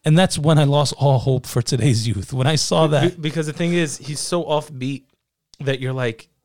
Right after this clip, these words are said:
Speaker 1: There's no way.
Speaker 2: There's no way. This guy does, doesn't even know how to rap.
Speaker 1: Yeah, he wasn't on the beat at all. And I'm like, "Come on, bro. You're gonna try to tell me this guy's number one in the country? No way."
Speaker 2: You
Speaker 1: Did
Speaker 2: could've
Speaker 1: you know? You didn't know, right? It was
Speaker 2: I
Speaker 1: just
Speaker 2: did.
Speaker 1: random?
Speaker 2: I did. I know. I knew he was gonna be on the top because the song blew up.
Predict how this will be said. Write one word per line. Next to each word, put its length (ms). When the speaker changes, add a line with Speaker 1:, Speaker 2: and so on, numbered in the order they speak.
Speaker 1:
There's 220
no 120
way. 320
Speaker 2:
There's 180
no 160
way. 280
This 180
guy 220
does, 220
doesn't 240
even 120
know 60
how 60
to 80
rap. 260
Speaker 1:
Yeah, 220
he 140
wasn't 240
on 100
the 80
beat 180
at 80
all. 220
And 80
I'm 120
like, 140
"Come 180
on, 180
bro. 220
You're 100
gonna 140
try 180
to 60
tell 200
me 100
this 140
guy's 240
number 220
one 240
in 60
the 60
country? 440
No 160
way." 440
Speaker 2:
You 120
Speaker 1:
Did 120
Speaker 2:
could've 120
Speaker 1:
you 60
know? 420
You 180
didn't 280
know, 200
right? 160
It 60
was 140
Speaker 2:
I 40
Speaker 1:
just 120
Speaker 2:
did. 80
Speaker 1:
random? 260
Speaker 2:
I 80
did. 300
I 60
know. 200
I 140
knew 260
he 120
was 160
gonna 160
be 100
on 80
the 80
top 260
because 160
the 80
song 240
blew 180
up. 220